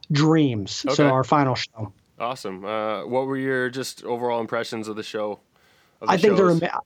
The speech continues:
Speaker 1: I think they're all really amazing.
Speaker 2: Yeah.
Speaker 1: My daughter wanted to say that hers is the Cinderella, the Twice Enchanted, Twice
Speaker 2: Twice
Speaker 1: Charmed.
Speaker 2: Charmed, yep.
Speaker 1: Twice Charmed. She really loved that one.
Speaker 2: Nice.
Speaker 1: Uh, my wife, uh, liked Tangled a lot. She also liked Dreams. Dreams was my favorite.
Speaker 2: Yeah.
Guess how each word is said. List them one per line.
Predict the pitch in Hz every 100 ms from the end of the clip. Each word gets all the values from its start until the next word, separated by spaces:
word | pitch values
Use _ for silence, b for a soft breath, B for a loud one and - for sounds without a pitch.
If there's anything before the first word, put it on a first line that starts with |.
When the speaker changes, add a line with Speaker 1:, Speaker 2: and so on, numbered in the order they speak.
| _
Speaker 1:
I | 190
think | 233 269
they're | 233 175
all | 190 190 185
really | 156 180 202 190
amazing. | 156 151 170 175 226 160
Speaker 2:
Yeah. | 110 104
Speaker 1:
My | 160 160 156
daughter | 160 175 202 196 202 254
wanted | 185 160 175 160
to |
say | 151 - 165
that | 160 147
hers | 165 180 170
is | 160 143 -
the | - 151
Cinderella, | 143 190 185 156 151 175 214
the | 165 143
Twice | 180 156 -
Enchanted, | 147 - - 160 175 240 262
Twice | - 208 -
Speaker 2:
Twice | 170 170
Speaker 1:
Charmed. | 226 104
Speaker 2:
Charmed, | 101
yep. | 117 - _ _
Speaker 1:
Twice | - 196 -
Charmed. | 190 151 B B
She | - 240
really | 208 208 214
loved | 202 185 147
that | 160 170
one. | 165 170
Speaker 2:
Nice. | - 95 -
Speaker 1:
Uh, | 156 156
my | 165 160
wife, | 165 175 190 - - -
uh, | 175 156 147
liked | 151 160 143
Tangled | - 170 185 185 180
a |
lot. | 170 165 170
She | -
also | 160 147
liked | 160 147
Dreams. | 156 156 151
Dreams | - 175 240 233
was | 160 135
my | 143 143 180
favorite. | - 196 190 202 214
Speaker 2:
Yeah. | 95